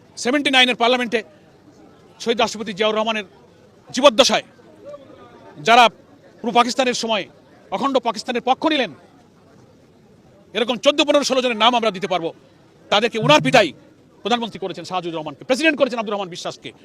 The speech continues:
প্রচুর এমপি ছিলেন, মন্ত্রী ছিলেন। এই প্রশ্নের জবাব উনি তাদের কাছ থেকে নেবেন। ওনার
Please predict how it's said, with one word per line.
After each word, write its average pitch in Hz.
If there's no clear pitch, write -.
প্রচুর 247
এমপি 262
ছিলেন, 170
মন্ত্রী 214
ছিলেন। 156
এই 202
প্রশ্নের 202
জবাব 175
উনি 196
তাদের 196
কাছ 165
থেকে 139
নেবেন। 117
ওনার 240